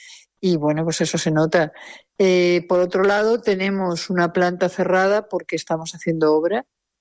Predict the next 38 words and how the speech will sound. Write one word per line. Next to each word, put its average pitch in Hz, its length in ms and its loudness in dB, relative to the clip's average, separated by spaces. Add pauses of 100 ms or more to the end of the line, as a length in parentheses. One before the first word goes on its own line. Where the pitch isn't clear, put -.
(260)
Y, 175 140 2
bueno, 151 280 -2
esto 170 240 0
la 165 140 4
verdad 156 180 0
es 165 80 -6
que 170 280 2
antes 165 280 -2
de 170 80 2
la 165 100 2
pandemia 175 440 0
pasaba 165 340 0
todos 165 180 2
los 165 60 0
veranos 175 360 0
porque 160 260 -4
es 165 60 2
la 170 140 2
época 165 280 -2
del 175 160 2
año 185 220 -2
en 160 60 -4
la 160 80 0
que 170 100 -6
se - 160 -2
opera 170 340 2
menos 185 380 -6
debido 156 280 0
a 165 40 2
que 160 100 -4
los 151 140 -2
cirujanos 170 640 -2
y 160 120 2
anestesistas 165 540 -4
suelen 160 220 0
estar 160 240 0
de 165 100 2
vacaciones. 180 580 -2